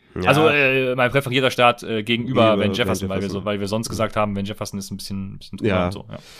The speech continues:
Speaker 1: Ich bin immer noch, äh, klar bei Van Jefferson. Also Skowronek, ne, hatte sechzehn Snaps letzte Woche, O B J sechsunddreißig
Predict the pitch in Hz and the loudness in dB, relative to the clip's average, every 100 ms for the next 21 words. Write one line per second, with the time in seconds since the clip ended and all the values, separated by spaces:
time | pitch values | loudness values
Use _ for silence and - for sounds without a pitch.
0 | - 135 147 139 139 131 - 104 110 110 | -8 -2 4 6 6 4 2 -4 -2 4
1 | 110 110 107 101 101 110 113 - 101 104 | 4 6 4 4 0 0 -2 -2 -2 2
2 | 110 104 62 - - 160 165 175 170 180 | 0 0 -4 -10 4 6 8 8 6 2
3 | - 123 135 131 127 127 139 143 127 131 | 0 2 2 2 2 2 2 2 2 0
4 | 131 127 120 120 120 95 117 107 117 117 | 0 -2 0 0 2 4 4 4 4 2
5 | - 117 117 139 135 135 | 2 2 4 4 0 -4